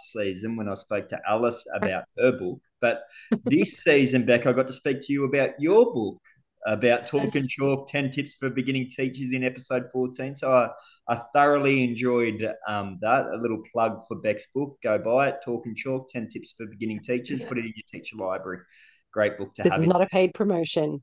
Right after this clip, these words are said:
Speaker 1: It is not a paid
Speaker 3: <laughs> I am
Speaker 1: promotion.
Speaker 3: broke. It's
Speaker 1: Beck's not
Speaker 3: Christmas. <laughs>
Speaker 1: chucking
Speaker 2: At some
Speaker 1: the
Speaker 2: point, James, we're gonna have to do the re-, you know, get you writing a book and do the same to you.
Speaker 1: Yeah, that's it. Similar, some, somewhere down the line. I,
Speaker 2: <laughs>
Speaker 1: I don't know how I'd go about that. I just like speaking.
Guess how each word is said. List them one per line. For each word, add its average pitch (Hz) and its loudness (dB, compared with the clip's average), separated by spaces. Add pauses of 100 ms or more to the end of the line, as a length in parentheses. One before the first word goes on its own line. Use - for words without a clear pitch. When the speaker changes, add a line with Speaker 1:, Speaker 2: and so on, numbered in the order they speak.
(120)
Speaker 1:
It 247 8
is 262 2
not 233 8
a - 8
paid - 6
Speaker 3:
<laughs> - -
I - 8
am 190 6
Speaker 1:
promotion. 180 6
Speaker 3:
broke. 202 4
It's 127 0
Speaker 1:
Beck's 196 4
not 123 0
Speaker 3:
Christmas. 175 0
<laughs> - 2
Speaker 1:
chucking - 4
Speaker 2:
At 240 8
some 285 8
Speaker 1:
the - 2
Speaker 2:
point, 269 8
James, 226 8
we're 233 6
gonna 226 8
have 226 6
to 208 -6
do 214 4
the 202 4
re-, 196 4 (240)
you 208 -2
know, 170 0
get 180 2
you 202 0
writing 196 2
a - -6
book 220 -6
and 196 0
do 190 4
the 185 -2
same 175 -6
to 185 0
you. 131 4
Speaker 1:
Yeah, 139 6
that's 127 4
it. 104 -4
Similar, 113 0
some, 120 0
somewhere 110 -2
down 101 -2
the 98 -4
line. 98 -2
I, 101 -4
Speaker 2:
<laughs> - -4 (800)
Speaker 1:
I 92 -12
don't 110 0
know 95 -2
how 92 -2
I'd 87 -6
go 92 -2
about 87 -6
that. 92 -4
I 98 -2
just 92 -10
like 78 -8
speaking. 98 -10